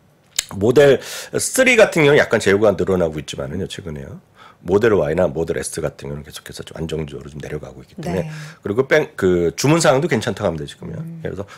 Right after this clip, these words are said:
Speaker 1: 이런 것들은 긍정적으로 여전히 유지하셔도 좋은데요. 반면에 이제 루시드는 이제 완전히 메롱이 됐죠, 또.
Speaker 2: 음.
Speaker 1: 저는 루시드에 대해서는, 루시드의 차가 좋다는 것에 대해서 전 인정입니다. 인정.
Speaker 2: 네.
Speaker 1: 저는 루시드 차를 이제 그 테스트 드라이브 할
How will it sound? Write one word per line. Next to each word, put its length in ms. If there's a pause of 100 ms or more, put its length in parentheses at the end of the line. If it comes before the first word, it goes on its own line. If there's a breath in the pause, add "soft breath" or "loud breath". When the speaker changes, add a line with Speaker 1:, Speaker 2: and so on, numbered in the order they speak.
Speaker 1:
이런 140
것들은 260
긍정적으로 540
여전히 220
유지하셔도 480
좋은데요. 420 (340 loud breath)
반면에 340
이제 180
루시드는 540
이제 100
완전히 260 (380)
메롱이 320
됐죠, 220 (100)
또. 100 (220)
Speaker 2:
음. 240 (200 loud breath)
Speaker 1:
저는 160
루시드에 540
대해서는, 640
루시드의 680
차가 400
좋다는 460
것에 100
대해서 260
전 200
인정입니다. 500
인정. 360
Speaker 2:
네. 160 (400 soft breath)
Speaker 1:
저는 160
루시드 420
차를 420 (400 soft breath)
이제 300 (360)
그 460 (380)
테스트 220
드라이브 340
할 160